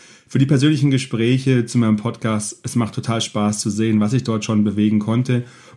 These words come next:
und auch noch bewegen werde und wie viele Leute ich auch erreicht habe, über Stress schon mal neu zu denken oder anders zu denken. Die Folge heute wird eine besondere Folge. Es geht da wirklich um deinen Stress.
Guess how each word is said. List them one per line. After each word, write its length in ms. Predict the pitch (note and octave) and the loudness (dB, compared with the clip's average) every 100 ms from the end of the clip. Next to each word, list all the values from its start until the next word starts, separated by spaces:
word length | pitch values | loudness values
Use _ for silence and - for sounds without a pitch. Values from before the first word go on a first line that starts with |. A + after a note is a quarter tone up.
| _ | _
und 140 | - D#3+ | 2 4
auch 60 | |
noch 120 | D3+ C#3+ | 4 4
bewegen 400 | A#2+ C3 C3 A2 | 4 4 4 4
werde 520 | A2 B2 C3+ B2+ - | 2 2 2 0 0
und 400 | A2+ A2 A2 A2 | 0 0 0 -4
wie 80 | B2 | 0
viele 180 | C3 | 2
Leute 320 | A2 G#2+ B2 A#2 | 4 4 2 -2
ich 120 | A2 | -4
auch 100 | G#2 | -4
erreicht 440 | G2+ G2 G#2 - | -4 -2 -4 -4
habe, 300 | G2 G2+ G#2 | -6 -4 -2
über 280 | G2+ A#2+ A2+ | -2 -2 -4
Stress 520 | - B2+ C3+ C3 - - | -4 -2 -2 -2 -8 -4
schon 180 | C3+ | 0
mal 240 | C3+ B2+ C3 | 2 2 0
neu 420 | A2 A2+ A#2+ C#3 | 0 2 4 2
zu 180 | C#3+ - | 2 -2
denken 400 | G#2 G2 G#2 G#2+ | -2 -2 -2 -2
oder 340 | G#2 B2+ C3+ - - - | -2 -2 -2 -6 -20 -4
anders 340 | C3+ A2 F#2 | 0 0 -2
zu 140 | - G#2 | -8 -10
denken. 380 | F2 F#2 - - _ _ _ _ - - _ - | -10 -14 -20 -20 _ _ _ _ -20 -20 _ 2
Die 100 | G3+ | 2
Folge 380 | F3+ D3+ C#3 | 4 4 4
heute 500 | B2+ D#3 C#3+ D3 F3+ - _ _ _ | 4 2 0 0 -2 -8 _ _ _
wird 300 | A2+ B2+ C3 | 0 0 2
eine 200 | A2+ A2 | 2 4
besondere 480 | G#2+ G2+ F2+ F#2 G2 | 2 0 0 -2 -6
Folge. 540 | - F#2+ G2 G#2+ G#2 - _ _ _ _ _ _ _ _ _ - | -12 -12 -10 -12 -14 -18 _ _ _ _ _ _ _ _ _ -8
Es 160 | G#2 | -4
geht 360 | A#2+ B2 B2+ - | 2 0 0 -2
da 340 | G#2+ A#2 G#2+ | 0 0 -2
wirklich 300 | A2 - G#2+ | -4 -2 -2
um 300 | A2+ A2 - - _ _ - | 2 0 0 -10 _ _ -4
deinen 420 | G2 G#2 G#2 F#2+ | -2 2 0 -2
Stress. 640 | - - G2 G#2 - - | -6 -12 -14 -14 -16 -20